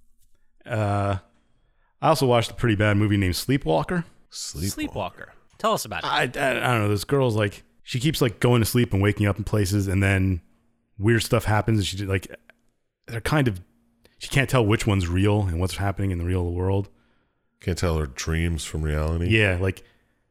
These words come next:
Speaker 1: she'll do something in one thing, and then she'll, like, be talking to her, her roommate or whatever, and then she, when she wakes up, she lives alone, and the roommate doesn't know who she is, like, and she runs into her.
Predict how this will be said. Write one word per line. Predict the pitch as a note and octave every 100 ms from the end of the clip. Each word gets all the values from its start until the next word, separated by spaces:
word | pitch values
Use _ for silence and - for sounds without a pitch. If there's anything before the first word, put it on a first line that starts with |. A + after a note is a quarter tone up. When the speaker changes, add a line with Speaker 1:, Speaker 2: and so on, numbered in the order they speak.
| _ _ _
Speaker 1:
she'll | - A#2
do | C#3 C3+ B2+
something | - C3+ A#2 A#2+
in | G#2 G2+
one | A#2
thing, | - G2 F#2
and | F#2 F#2+
then | G2 F#2+ F#2 E2+ _ _ _
she'll, | - G#2
like, | F2+
be |
talking | F#2+ G#2 F#2+ G2+
to | F#2 G2
her, | G2 F#2+ F#2 F#2
her | F#2+ F2+ E2+ - - - - _ - -
roommate | G2 A2 G2 F#2+
or | F2+
whatever, | F2+ F2+ F2+ E2+ _ - _ _
and | G2+ G2+
then | G2 F#2+ F#2 - _ - _ -
she, | G#2+ G2+ G2
when | F2+ G2+
she | G2 F#2
wakes | G2+ F#2+
up, | A2+ G2+ G2+ _ _ _ _
she | - -
lives | F#2+ F#2+
alone, | F2 G2+ G2+ F#2+ F2+ F#2
and | F#2 F2
the |
roommate | F2 G2+ F2+
doesn't | E2+ F2 F2
know | F2
who | F2
she | - F2+
is, | F#2 F2+
like, | E2+
and | F2
she | F#2
runs | F2 E2+
into | F2 F#2+
her. | G2